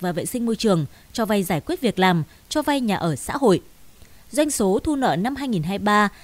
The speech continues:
là trên bốn mươi bốn phẩy ba tỷ đồng, giảm trên bảy phẩy tư tỷ đồng so với cùng kỳ năm hai nghìn hai mươi hai. Tổng dư nợ cho vay các chương trình tín dụng chính sách đạt trên hai trăm bốn mươi phẩy bốn tỷ đồng,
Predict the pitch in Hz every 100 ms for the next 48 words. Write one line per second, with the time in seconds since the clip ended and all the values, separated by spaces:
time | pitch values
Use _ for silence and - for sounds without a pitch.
0 | - 226 240 - 311 247 226 302 196 254
1 | - 143 208 220 185 160 170 156 - -
2 | - 226 175 - 302 - 208 - 170 285
3 | 277 185 165 160 - 226 208 262 180 185
4 | 170 185 208 220 185 143 185 190 202 190
5 | - - - - - 247 196 196 320 254
6 | 147 269 269 269 370 - 269 233 165 -
7 | 196 277 139 190 190 311 381 - - -
8 | 220 226 233 311 302 302 294 302 269 220
9 | 285 269 233 160 101 165 202 220 165 175